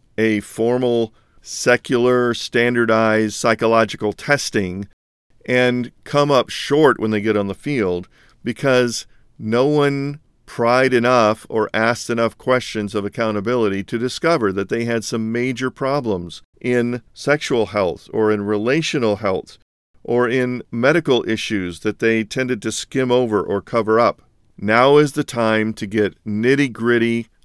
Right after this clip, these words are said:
honest in the details so that the church can help this person gain victory over what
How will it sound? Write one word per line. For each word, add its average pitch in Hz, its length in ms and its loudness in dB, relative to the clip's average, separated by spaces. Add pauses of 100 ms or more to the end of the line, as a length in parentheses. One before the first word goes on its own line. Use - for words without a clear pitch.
(200)
honest 113 600 0 (120)
in 110 180 -2
the 101 100 -2
details 98 800 -4 (380)
so 147 440 2
that 104 440 0
the 104 120 -4
church - 500 -4
can 107 160 -6
help - 360 -2
this 135 200 -6
person 110 580 -4 (380)
gain 127 300 0
victory 139 560 -2
over 123 280 0
what 120 200 2